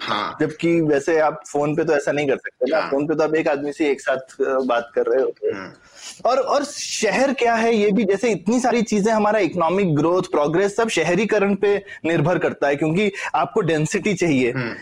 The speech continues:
Speaker 2: लेकिन डिजिटल वर्ल्ड में आप डेंसिटी क्रिएट कर सकते हो बिना फिजिकल वर्ल्ड की डेंसिटी के।
Speaker 1: Exactly, हाँ।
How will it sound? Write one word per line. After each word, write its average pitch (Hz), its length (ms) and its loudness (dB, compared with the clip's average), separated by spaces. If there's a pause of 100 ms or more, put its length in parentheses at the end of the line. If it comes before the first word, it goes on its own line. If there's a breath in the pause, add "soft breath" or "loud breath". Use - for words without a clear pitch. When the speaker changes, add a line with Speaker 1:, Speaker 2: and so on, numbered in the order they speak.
(160 loud breath)
Speaker 2:
लेकिन 220 400 2
डिजिटल 202 360 2
वर्ल्ड 233 300 2
में 240 140 2
आप 226 140 2
डेंसिटी 190 460 0
क्रिएट 214 340 2
कर 220 100 2
सकते 226 340 -2
हो 240 60 2
बिना 190 260 2
फिजिकल 214 420 0
वर्ल्ड 202 320 2
की 202 80 -2
डेंसिटी 165 460 0
के। 131 100 -6
Speaker 1:
Exactly, 117 480 -4 (260)
हाँ। 98 380 -4